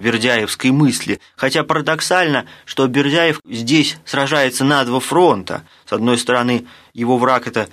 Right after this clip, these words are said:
либеральная государственность, государственность, в общем-то, в которой нет ничего изначально плохого. То самое представление об обществе, которое устроено на принципе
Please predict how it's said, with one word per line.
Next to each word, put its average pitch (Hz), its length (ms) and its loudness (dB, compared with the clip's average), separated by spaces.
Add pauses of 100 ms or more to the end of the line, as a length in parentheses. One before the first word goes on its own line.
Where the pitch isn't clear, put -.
(140)
либеральная 120 800 2
государственность, 117 1080 -2
государственность, 113 840 -4 (540)
в 107 180 -6
общем-то, 131 340 -2
в - 60 -8
которой 135 280 0
нет 143 180 0
ничего 139 400 2 (160)
изначально 135 560 -2
плохого. 139 720 -2
То 127 140 -4
самое 131 580 0 (340)
представление 131 800 0
об 123 260 -2
обществе, 156 460 -2
которое 143 540 0 (220)
устроено 160 540 0
на 160 140 0
принципе 165 580 -2